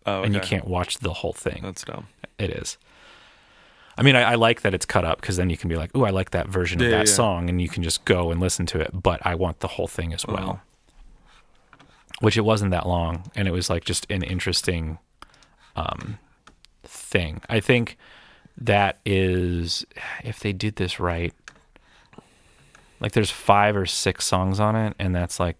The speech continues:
Speaker 2: the, the next to last song.
Speaker 1: Mm-hmm.
Speaker 2: So, like, they've just been like, "Let's just record in this room
Speaker 1: Mm-hmm.
Speaker 2: and have fun."
Speaker 1: Yeah.
Speaker 2: In a warehouse in Baltimore.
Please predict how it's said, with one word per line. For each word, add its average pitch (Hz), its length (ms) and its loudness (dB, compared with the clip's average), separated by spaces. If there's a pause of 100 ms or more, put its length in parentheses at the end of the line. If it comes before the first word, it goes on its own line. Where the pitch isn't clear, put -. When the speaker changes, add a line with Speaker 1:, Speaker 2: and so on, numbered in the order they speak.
Speaker 2:
the, 90 180 -2 (160)
the 95 200 -4
next - 360 -4
to - 100 -6
last 82 320 -2
song. 95 360 -2 (120)
Speaker 1:
Mm-hmm. 110 320 -12 (960)
Speaker 2:
So, - 300 0
like, 82 320 -4 (540)
they've 104 300 2
just 90 200 -2
been 90 140 -2
like, 82 200 -4
"Let's 110 220 -4
just 107 240 -2 (720)
record 104 560 0 (720)
in 95 220 0
this 92 240 -2
room 95 380 -2 (180)
Speaker 1:
Mm-hmm. 107 300 -6 (500)
Speaker 2:
and 92 140 -2
have 90 160 -2
fun." - 300 -6 (280)
Speaker 1:
Yeah. 104 200 -8 (600)
Speaker 2:
In 92 460 -4
a 101 40 0
warehouse 90 440 -2
in 92 80 -6
Baltimore. - 400 -10